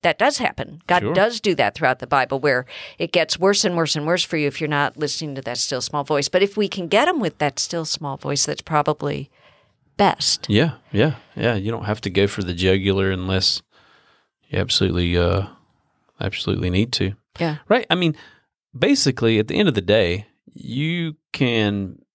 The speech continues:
Speaker 2: try anything and everything to get
Speaker 1: Mm-hmm.
Speaker 2: to a person's heart, to
Speaker 1: Mm-hmm.
Speaker 2: soften their heart,
Speaker 1: Mm-hmm.
Speaker 2: to bring conviction. And there's only so far we can go, right? It's
Speaker 1: Yeah.
Speaker 2: gotta be the Holy Spirit convicting
Speaker 1: Yeah.
Speaker 2: them,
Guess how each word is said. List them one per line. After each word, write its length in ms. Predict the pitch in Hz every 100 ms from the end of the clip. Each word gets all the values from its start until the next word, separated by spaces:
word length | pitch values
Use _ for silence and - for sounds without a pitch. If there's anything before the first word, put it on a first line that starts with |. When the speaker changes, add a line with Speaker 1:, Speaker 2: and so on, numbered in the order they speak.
| _ -
Speaker 2:
try 300 | - 113 113
anything 360 | 113 110 107
and 80 | 95
everything 640 | 123 139 113 98 90 95 - -
to 80 | 156
get 180 | 113 110
Speaker 1:
Mm-hmm. 20 |
Speaker 2:
to 120 | 107
a 40 | 98
person's 440 | 110 104 - 87
heart, 380 | - 135 113 - -
to 80 |
Speaker 1:
Mm-hmm. 100 | -
Speaker 2:
soften 320 | 170 123 131 95
their 120 | 85
heart, 320 | 87 92 127 _ -
Speaker 1:
Mm-hmm. 220 | 160 165
Speaker 2:
to 80 | 135
bring 220 | 87 117
conviction. 600 | 117 90 113 147 - 101 104 _ _ _ _ _ _ _ _
And 440 | 120 120 120 113 - _ _ _ _ _ -
there's 300 | 110 190 190
only 200 | 151 120
so 200 | 127 110
far 240 | 127 117
we 140 | 104
can 200 | 98 90
go, 260 | 87 - -
right? 360 | 87 92 127 - -
It's 180 | 147
Speaker 1:
Yeah. 60 | 131
Speaker 2:
gotta 180 | 117 185
be 100 | 120
the 100 | 92
Holy 240 | 101 101 92
Spirit 320 | - 98 98
convicting 420 | 90 87 131 131
Speaker 1:
Yeah. 120 | 107
Speaker 2:
them, 260 | 87 90